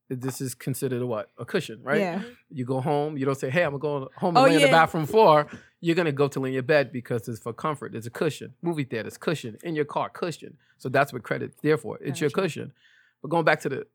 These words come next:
Speaker 1: homeless shelter, uh,
Speaker 2: They were
Speaker 1: Right.
Speaker 2: successful.
Speaker 1: So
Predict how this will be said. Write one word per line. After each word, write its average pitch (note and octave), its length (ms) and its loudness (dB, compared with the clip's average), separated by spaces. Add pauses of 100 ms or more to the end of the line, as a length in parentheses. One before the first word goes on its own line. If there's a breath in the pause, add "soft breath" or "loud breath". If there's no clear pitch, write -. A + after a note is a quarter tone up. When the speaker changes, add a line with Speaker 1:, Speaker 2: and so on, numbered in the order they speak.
(140)
Speaker 1:
homeless F3 300 -2
shelter, B2 380 -10 (260)
uh, B2 340 0 (760)
Speaker 2:
They G3 380 -2
were F#3+ 100 -8
Speaker 1:
Right. F#3+ 80 -6
Speaker 2:
successful. F3+ 960 -2
Speaker 1:
So D#3 520 6